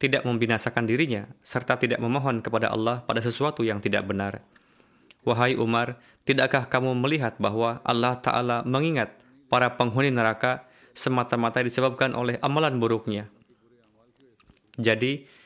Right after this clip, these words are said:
ketika kamu mengingat mereka, katakanlah bahwa sesungguhnya aku berharap agar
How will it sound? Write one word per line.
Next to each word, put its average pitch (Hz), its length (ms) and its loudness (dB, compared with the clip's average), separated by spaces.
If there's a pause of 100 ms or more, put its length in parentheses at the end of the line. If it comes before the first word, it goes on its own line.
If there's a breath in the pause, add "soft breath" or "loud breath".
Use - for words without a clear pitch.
(180 loud breath)
ketika 131 320 0
kamu 131 240 0
mengingat 143 480 0
mereka, 110 560 -2 (240 loud breath)
katakanlah 135 560 2
bahwa 107 560 0
sesungguhnya 131 800 -2
aku 123 160 -2
berharap 120 560 0 (400 soft breath)
agar 120 240 2